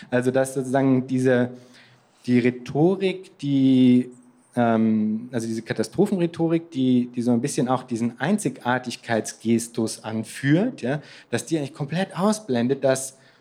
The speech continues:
für andere, und du sprichst es im Buch auch an, zum Beispiel indigene, ähm, Menschen,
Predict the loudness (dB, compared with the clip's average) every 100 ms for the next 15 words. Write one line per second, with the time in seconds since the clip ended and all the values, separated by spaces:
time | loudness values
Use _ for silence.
0 | _ _ -4 -2 0 2 2 2 0 -2
1 | -2 -2 -4 -2 -6 -6 -8 -8 -6 -6
2 | -6 -6 -4 -4 -4 -4 -4 -4 -4 -2
3 | -4 -4 0 2 4 2 2 2 0 -2
4 | -2 0 0 -4 -6 -8 -6 -6 -6 -4
5 | -4